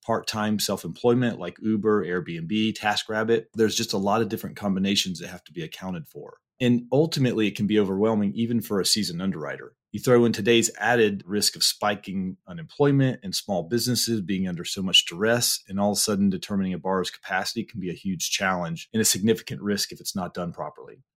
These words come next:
So with that as the foundation of the challenge, there's also more opportunity than ever to automate a significant portion of this process, if not all the process in many instances.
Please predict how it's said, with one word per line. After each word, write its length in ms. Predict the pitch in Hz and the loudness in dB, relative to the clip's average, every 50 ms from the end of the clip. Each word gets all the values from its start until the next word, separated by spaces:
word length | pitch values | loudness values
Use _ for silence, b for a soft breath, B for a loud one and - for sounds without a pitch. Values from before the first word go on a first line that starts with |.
| _ - | _ 4
So 160 | - 139 131 | 8 8 8
with 100 | 123 104 | 8 8
that 200 | 135 139 147 151 | 8 8 10 8
as 120 | 135 - | 6 4
the 80 | 113 107 | 0 0
foundation 600 | - 123 117 110 107 98 123 131 127 - 113 107 | 2 4 6 6 6 6 6 6 6 6 4 2
of 40 | 87 | 2
the 80 | 87 | 2
challenge, 720 | - - - 156 156 139 117 104 98 95 98 90 - - - _ | 0 2 4 6 6 6 6 6 4 4 2 2 0 -6 -10 _
there's 160 | 120 110 104 - | -2 -2 -2 -2
also 400 | - 127 143 170 165 - 147 123 | 0 2 2 2 4 4 4 6
more 280 | 117 110 107 104 101 | 6 4 4 4 2
opportunity 440 | 95 - - - - 107 101 98 95 | 2 0 -2 -6 -2 0 2 2 2
than 140 | 87 87 90 | 0 -2 -4
ever 180 | 90 87 90 85 | -4 -4 -4 -6
to 100 | 87 - - 101 | -6 -6 -2 2
automate 480 | 113 123 113 98 90 85 85 85 78 - | 2 4 4 4 2 0 -4 -6 -8 -10
a 80 | - - | -8 -6
significant 640 | - - 87 92 98 92 - - - - - - | -6 -6 -4 -4 -6 -6 -6 -10 -14 -16 -16 -14
portion 360 | - - 143 135 139 - - 92 | -4 -2 0 0 0 0 -4 -6
of 80 | 76 | -6
this 100 | 78 - | -6 -8
process, 640 | - - 95 85 85 - - 87 85 82 - - - | -8 -6 -6 -4 -4 -4 -4 -4 -4 -4 -4 -6 -6
if 160 | - 110 - 113 | -6 -6 -2 -2
not 200 | 107 101 90 - | -2 -2 -2 -2
all 220 | - 113 143 127 | -2 0 0 0
the 80 | - 95 | 0 -2
process 580 | - - 87 78 - - - 90 85 82 - 92 | -6 -6 -4 -4 -2 -4 -4 -4 -4 -4 -4 -4
in 100 | 87 87 | -4 -4
many 220 | 90 85 85 90 | -4 -2 -2 0
instances. 640 | 101 98 87 - 82 78 - 80 80 76 - - | 0 0 0 -2 -6 -8 -8 -8 -8 -10 -10 -12